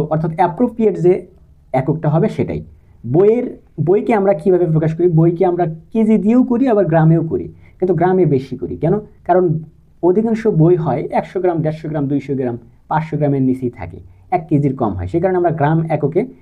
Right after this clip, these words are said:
প্রকাশ করি আইডিয়াল হিসাবে। এখন বইকে আমরা গ্রামে প্রকাশ করব, সেই কারণে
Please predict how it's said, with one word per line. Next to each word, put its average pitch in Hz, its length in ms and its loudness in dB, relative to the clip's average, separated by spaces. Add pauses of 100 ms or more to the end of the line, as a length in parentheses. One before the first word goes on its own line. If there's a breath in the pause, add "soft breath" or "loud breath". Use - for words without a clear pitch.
(140 loud breath)
প্রকাশ 147 260 -2
করি 151 260 -2
আইডিয়াল 135 360 2
হিসাবে। 92 360 -6 (720)
এখন 220 300 -2 (260 loud breath)
বইকে 180 320 2
আমরা 190 160 0
গ্রামে 135 300 2
প্রকাশ 98 320 -2
করব, 82 220 -8
সেই 92 160 -8
কারণে 101 340 -2